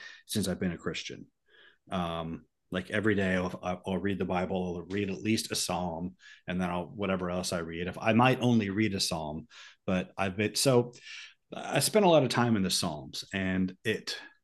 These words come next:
I recently went through and I ki-, I kind of tallied up how many of,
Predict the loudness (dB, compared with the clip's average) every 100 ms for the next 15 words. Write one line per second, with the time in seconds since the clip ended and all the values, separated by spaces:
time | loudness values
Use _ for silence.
0 | _ _ _ -20 -20 -20 -20 _ _ -16
1 | -16 _ _ _ _ _ _ _ 2 4
2 | 6 6 6 8 8 8 4 2 2 4
3 | 4 2 -2 -2 -2 0 0 0 2 4
4 | 4 0 -2 2 2 0 -2 -4 -6 -10
5 | 0 4 4 4 0 0 -2